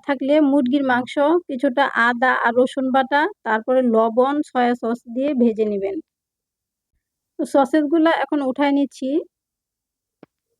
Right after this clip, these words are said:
এখন আমি ক্যাপসিকাম আর পেঁয়াজগুলা হালকা ভেজে নিব। তো আমি এখানে দিয়ে দিলাম কিছুটা গোলমরিচ গুঁড়া,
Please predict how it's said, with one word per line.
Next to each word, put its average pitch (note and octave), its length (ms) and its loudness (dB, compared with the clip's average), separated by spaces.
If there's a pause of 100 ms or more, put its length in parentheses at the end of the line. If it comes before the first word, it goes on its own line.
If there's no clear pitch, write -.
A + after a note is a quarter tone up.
(1400)
এখন B3+ 300 0
আমি D#4+ 220 6
ক্যাপসিকাম D4+ 480 -2 (180)
আর B3 140 0
পেঁয়াজগুলা B3+ 600 2 (180)
হালকা A#3 340 -2
ভেজে G#3+ 300 2
নিব। G#3 120 -6 (680)
তো - 60 -12 (100)
আমি C4 160 0 (220)
এখানে C#4+ 260 0
দিয়ে B3 240 4
দিলাম C#4 200 0 (100)
কিছুটা C4+ 360 -2
গোলমরিচ B3 480 0 (100)
গুঁড়া, C#4+ 200 -4